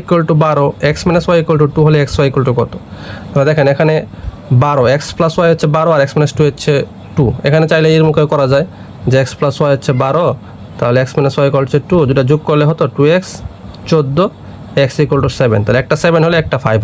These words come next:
হবে, কারণ সাত পাঁচ বারো, আর সাতে থেকে পাঁচ গেলে গা দুই থাকে, তাহলে এক্স ওয়াই, তাহলে একটা সাত, একটা পাঁচ হলে কত? পাঁচ সাতা পঁয়ত্রিশ, তাহলে আনসার হবে কত? পঁয়ত্রিশ। চার, নয়, ষোলো, পরবর্তী সংখ্যা কত? দেখেন সংখ্যাগুলো হচ্ছে সবগুলো হচ্ছে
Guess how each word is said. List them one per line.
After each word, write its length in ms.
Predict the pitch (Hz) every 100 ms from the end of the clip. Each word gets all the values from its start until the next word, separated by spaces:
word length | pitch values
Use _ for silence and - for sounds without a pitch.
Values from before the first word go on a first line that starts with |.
| 107
হবে, 140 | 107 - - - - -
কারণ 140 | 139 156
সাত 140 | 151 -
পাঁচ 140 | 147 131
বারো, 180 | 135 120 - -
আর 60 | 135
সাতে 140 | 147 151
থেকে 140 | 147 135 147
পাঁচ 100 | 143
গেলে 120 | 143 143
গা 80 | 131
দুই 80 | 135 135
থাকে, 180 | 120 120 - - - -
তাহলে 160 | 131 131 151
এক্স 120 | -
ওয়াই, 120 | 147 117
তাহলে 160 | 123 131
একটা 160 | - 151 -
সাত, 140 | 175 151
একটা 140 | 156 151
পাঁচ 140 | 160 151
হলে 160 | - 170 180
কত? 120 | 196 226 - - - - -
পাঁচ 140 | 151
সাতা 180 | 160 156 190
পঁয়ত্রিশ, 400 | 185 151 131 117 -
তাহলে 160 | - 123
আনসার 160 | 123 151
হবে 100 | 151 175
কত? 80 | 208 208
পঁয়ত্রিশ। 380 | 127 113 165 - - - - - - - - - - - - -
চার, 200 | 190 185 185 180
নয়, 140 | 180 160
ষোলো, 160 | 165 120 156
পরবর্তী 300 | 165 165 160
সংখ্যা 180 | 160 127 123
কত? 120 | - - -
দেখেন 180 | 123 120 -
সংখ্যাগুলো 340 | 165 170 170 170
হচ্ছে 160 | 165 156
সবগুলো 260 | 165 165 180
হচ্ছে 220 | 160 180